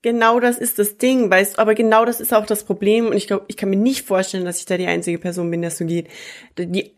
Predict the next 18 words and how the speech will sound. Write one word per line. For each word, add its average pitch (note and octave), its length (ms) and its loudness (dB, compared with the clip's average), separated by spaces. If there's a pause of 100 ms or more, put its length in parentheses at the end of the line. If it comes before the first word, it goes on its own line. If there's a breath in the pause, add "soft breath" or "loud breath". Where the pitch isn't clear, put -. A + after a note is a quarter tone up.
(120)
der F#3 240 4
Anfang G#3 440 0
von F#3+ 180 -4
einem F3+ 200 0
Spiel B3+ 540 -2
oder G3+ 140 2
von F#3+ 160 -2
einem F3+ 120 -2
Film A#3+ 480 2
oder G3+ 100 -2
von F#3+ 160 -2
einem E3 200 -2
Buch, G3+ 420 0
die - 200 -8
Aufgabe G3+ 420 0
vom - 300 -10
Anfang F#3 520 0
ist, F3+ 300 -8